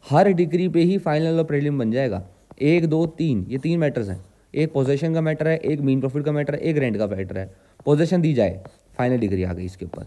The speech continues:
चलो बात खत्म। आ, और, आ, mean profit दिए जाएँ, रेंट दिया जाए, कितना दिया जाए, Inquiry बिठानी पड़ेगी इसके लिए। Inquiry बिठाई कि दिया तो जाएगा, वो preliminary degree हो गई। उसके बाद क्या है, इसका result आया, Result पे जो effect देने के लिए हमने final degree pass कर दी।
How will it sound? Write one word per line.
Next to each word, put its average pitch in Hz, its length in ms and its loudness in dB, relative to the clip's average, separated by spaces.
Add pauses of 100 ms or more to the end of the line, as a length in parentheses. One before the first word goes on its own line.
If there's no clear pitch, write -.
चलो 107 120 -6
बात 95 180 -4
खत्म। 95 220 -12 (580)
आ, 110 60 0 (160)
और, 147 420 6
आ, 143 460 2
mean 151 260 2
profit 165 260 0
दिए 143 280 2
जाएँ, 90 200 -2 (280)
रेंट 147 240 2
दिया 143 260 2
जाए, 98 180 0
कितना 170 340 0
दिया 180 200 2
जाए, 175 240 -2
Inquiry 107 360 0
बिठानी 131 260 -2
पड़ेगी 120 220 -2
इसके 117 200 -10
लिए। 120 140 -10 (280)
Inquiry 143 400 4
बिठाई 160 320 0
कि - 340 -8
दिया 143 260 4
तो 156 100 2
जाएगा, 127 460 2 (120)
वो 143 80 4
preliminary 117 400 2
degree 107 140 -2
हो 90 120 -2
गई। 90 140 -4 (340)
उसके 135 200 -4
बाद 156 220 2
क्या 165 120 -2
है, 170 100 2
इसका 160 200 -2
result 139 340 0
आया, 143 220 -2
Result 151 360 0
पे 160 120 -4
जो 160 80 -2
effect - 380 -2
देने 135 280 2
के 120 140 -4
लिए 139 100 -2
हमने 143 180 -2
final 110 240 -4
degree 95 200 -4
pass 95 180 -10
कर 98 120 -10
दी। - 180 -14